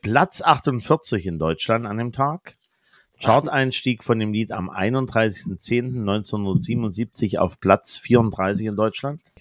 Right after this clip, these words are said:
Die letzte Chartposition war gleichzeitig auch der einunddreißigste erste achtundsiebzig, also Platz achtundvierzig. Vierzehn Wochen in den Charts.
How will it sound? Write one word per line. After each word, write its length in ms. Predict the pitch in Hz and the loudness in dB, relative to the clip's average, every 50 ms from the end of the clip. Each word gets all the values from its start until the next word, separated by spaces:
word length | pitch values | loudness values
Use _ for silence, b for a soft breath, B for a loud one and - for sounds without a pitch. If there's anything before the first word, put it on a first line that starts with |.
| b _ | b _
Die 100 | 110 110 | -2 2
letzte 460 | 101 110 127 143 - - - 175 139 | 6 6 6 6 4 2 -2 -2 -2
Chartposition 880 | - - 127 127 139 - - 147 131 131 120 - 131 127 127 123 120 117 | 2 4 6 6 6 4 2 2 2 0 0 2 4 4 4 4 2 0
war 180 | 104 104 110 107 | 2 2 2 2
gleichzeitig 520 | - 107 107 117 113 - 123 110 110 - | 2 2 2 2 2 0 0 0 0 -2
auch 80 | - 98 | -2 -2
der 140 | - 110 - | -2 -2 -2
einunddreißigste 500 | 101 101 101 101 104 104 92 - - 107 | -2 -4 -2 0 2 2 2 0 -2 -4
erste 280 | 101 101 - - 110 | -4 -4 -4 -4 -4
achtundsiebzig, 680 | 104 - - 95 80 78 95 - - - 143 139 - 123 | -4 -6 -8 -8 -6 -6 -6 -6 -4 -4 -6 -4 -2 -4
also 320 | 95 85 92 90 85 80 - | -4 -4 -2 -4 -4 -6 -4
Platz 220 | - 90 90 - - | -4 -4 -4 -4 -6
achtundvierzig. 800 | - - - - 80 - 90 82 - - 143 143 - - - b b b b b b b b b b b b b | -8 -10 -10 -12 -10 -8 -8 -6 -4 -4 -4 -4 -6 -10 -20 b b b b b b b b b b b b b
Vierzehn 520 | - - 165 170 - - - 165 147 135 | 2 4 4 4 2 0 -2 0 2 4
Wochen 240 | 123 131 127 139 127 | 4 4 4 4 0
in 60 | 117 | -2
den 140 | 110 110 101 | -2 -2 -4
Charts. 720 | - - 117 113 131 156 - - - - - - - - | -2 0 2 2 2 0 -4 -8 -12 -14 -14 -16 -18 -20